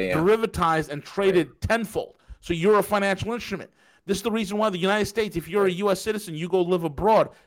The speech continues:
Speaker 2: they still wanna do what? Tax you. There's only two countries in the world that does that. The United States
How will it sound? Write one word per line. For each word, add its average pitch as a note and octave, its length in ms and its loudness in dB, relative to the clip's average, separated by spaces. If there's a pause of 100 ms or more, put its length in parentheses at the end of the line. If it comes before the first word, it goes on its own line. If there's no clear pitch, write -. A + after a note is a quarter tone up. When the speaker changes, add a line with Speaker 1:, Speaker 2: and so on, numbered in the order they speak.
Speaker 2:
they F3+ 140 4
still F#3+ 220 0
wanna F3 180 2
do D#3 120 -4
what? G3+ 280 0 (260)
Tax - 460 2
you. F2+ 180 -8 (260)
There's E3+ 140 2
only A3 160 -2
two A#3 180 -2
countries G#3+ 280 -2
in G#3+ 60 -4
the G#3 60 0
world G3+ 180 0
that F#3 120 0
does G#3+ 220 0
that. A2+ 240 -2 (280)
The C3+ 140 -10
United G3+ 300 2
States A3+ 400 -4